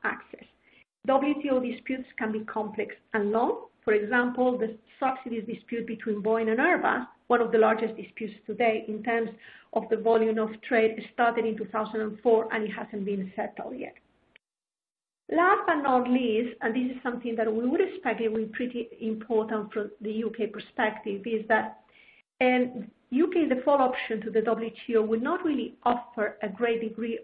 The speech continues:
of liberalization, or at least not the great degree of liberalization that the U K will aspire to.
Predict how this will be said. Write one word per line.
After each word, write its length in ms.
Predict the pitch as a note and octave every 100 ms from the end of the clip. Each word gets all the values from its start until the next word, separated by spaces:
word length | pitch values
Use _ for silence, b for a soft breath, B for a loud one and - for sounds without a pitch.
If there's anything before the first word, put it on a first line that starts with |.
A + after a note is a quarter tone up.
| -
of 80 | A3
liberalization, 1300 | A3+ A#3+ A3+ A3+ G#3+ - - A3+ G3 - - - - B B B _ -
or 120 | A3
at 80 | A3+
least 180 | B3
not 140 | A#3+ G#3+
the 80 | A3
great 240 | B3+ B3+
degree 180 | B3 B3
of 80 | A3+
liberalization 1040 | A3+ A3 A3+ G#3+ G#3+ A#3 A3 G#3 - G#3+ G#3
that 140 | G#3
the 60 | G#3+
U 320 | G#3+ C4 B3+ -
K 200 | G#3+ G#3+
will 200 | G#3+ G#3+
aspire 640 | - - B3 A3+ - - -
to. 80 | -